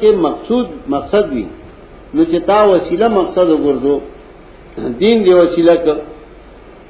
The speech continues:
چې ته علم کې دې لپاره چې زه به په تنخواه اخلم،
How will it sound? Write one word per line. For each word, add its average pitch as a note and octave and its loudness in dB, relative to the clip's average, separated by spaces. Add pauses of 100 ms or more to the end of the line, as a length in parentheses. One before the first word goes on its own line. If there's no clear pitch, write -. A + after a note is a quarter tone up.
(340)
چې E3 0
ته G3+ 4 (180)
علم G#3 0
کې F#3 0 (160)
دې F3+ 4
لپاره F#3+ 2
چې E3+ -4
زه D#3+ 0
به E3+ 4
په E3+ -6
تنخواه D3+ -2
اخلم، D#3+ -4